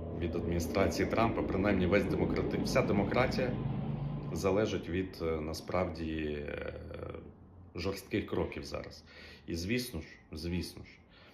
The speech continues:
е, необхідно ці жорсткі кроки, е, також більш жорстко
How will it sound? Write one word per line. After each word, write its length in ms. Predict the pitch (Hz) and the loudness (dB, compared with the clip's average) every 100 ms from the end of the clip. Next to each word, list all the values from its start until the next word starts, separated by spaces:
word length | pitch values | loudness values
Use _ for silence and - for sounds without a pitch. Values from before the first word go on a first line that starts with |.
| - - - - | -20 -20 -16 -6
е, 220 | 80 80 | -4 -2
необхідно 640 | 78 98 90 - 107 92 | 0 0 0 0 2 2
ці 200 | 87 - | 0 -2
жорсткі 420 | 87 - - - 92 | -4 -4 -8 -6 -4
кроки, 460 | - 107 110 95 | 0 0 0 0
е, 720 | 85 78 78 73 - - - - - - - - | 2 2 -2 -4 -6 -8 -8 -10 -12 -14 -14 -8
також 420 | 85 82 - - | -8 -6 -8 -8
більш 160 | 85 85 | -4 -2
жорстко 520 | 82 101 - - | 0 -2 -2 -8